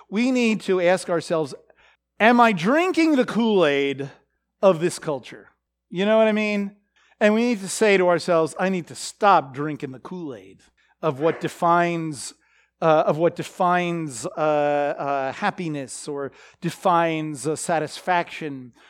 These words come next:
or defines, uh, success. I need to stop drinking that Kool-Aid, and I, I need to drink in the Spirit of God," right? Uh, I need to be permeated by Him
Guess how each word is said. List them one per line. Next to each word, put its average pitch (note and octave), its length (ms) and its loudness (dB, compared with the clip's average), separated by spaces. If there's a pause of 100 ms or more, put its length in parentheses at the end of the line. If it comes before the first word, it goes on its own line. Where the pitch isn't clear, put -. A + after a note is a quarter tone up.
(120)
or E3 140 -2
defines, D#3+ 880 0
uh, C#3+ 100 -6
success. - 800 -8 (260)
I G3+ 120 0
need G#3 160 -2
to D#3+ 60 -14
stop E3 280 -2
drinking F#3+ 380 -6
that D#3 220 -6
Kool-Aid, B2+ 680 -10 (240)
and D#3 180 -2
I, E3 360 -2
I E3 120 -2
need E3 200 -4
to D3 120 -10
drink D#3+ 640 -6
in D#3 320 -4
the C3 80 -12
Spirit C3+ 420 -12
of A2+ 160 -20
God," A2+ 400 -14 (440)
right? D#3+ 360 -4 (360)
Uh, D3 560 0
I D#3+ 200 -2
need D#3+ 520 -6
to D#3+ 100 -12
be C#3+ 140 -8
permeated D#3 680 -2
by C#3+ 200 -4
Him C3 440 -6